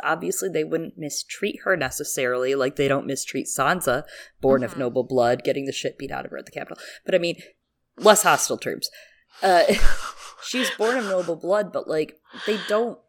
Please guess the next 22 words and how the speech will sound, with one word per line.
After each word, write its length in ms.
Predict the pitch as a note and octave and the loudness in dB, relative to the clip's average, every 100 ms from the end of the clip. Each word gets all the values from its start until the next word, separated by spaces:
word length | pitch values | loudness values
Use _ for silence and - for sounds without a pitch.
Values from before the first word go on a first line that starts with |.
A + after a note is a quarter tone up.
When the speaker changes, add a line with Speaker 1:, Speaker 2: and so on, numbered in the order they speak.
| _ _ _ _ _ _ _ _ | _ _ _ _ _ _ _ _
Speaker 1:
I 100 | E3+ | -6
mean, 220 | F3 E3 - _ _ - _ - | -4 -6 -12 _ _ -20 _ -20
Riverrun 800 | E3 G3+ G#3+ G3+ G3+ G3 F3+ - _ _ D3 | 0 0 2 2 2 2 -2 -12 _ _ -12
didn't 300 | - E3+ F#3+ - | -4 -2 -4 0
always 480 | C3+ D#3+ E3+ F3 - | 2 6 4 2 -2
serve 440 | - D3+ D#3+ D#3+ | -2 0 0 -2
the 80 | D#3 | -4
North 360 | D3 D3 D3 C#3 | -2 -2 -4 -6
and 100 | C#3 | -8
hasn't 280 | C3+ C3+ | -6 -6
always 400 | C3+ C#3+ C#3 B2+ | -2 -2 -2 -4
been 220 | - C3+ C3+ | -4 -6 -4
serving 420 | - C#3 C3+ C3+ | -4 -4 -4 -10
the 80 | C3+ | -10
North, 280 | B2 G#3 | -6 -6
Speaker 2:
Mm-hmm. 100 | G#3 | -4
Speaker 1:
right? 240 | C#3+ C3+ C3 | -2 -2 0
Like, 180 | C3+ - | -4 -4
this 180 | D3+ F3 | -6 -2
is 100 | F3 | -2
a 100 | E3 | -4
recent 560 | E3 D3+ - D3 C#3+ | -6 -8 -4 -4 -6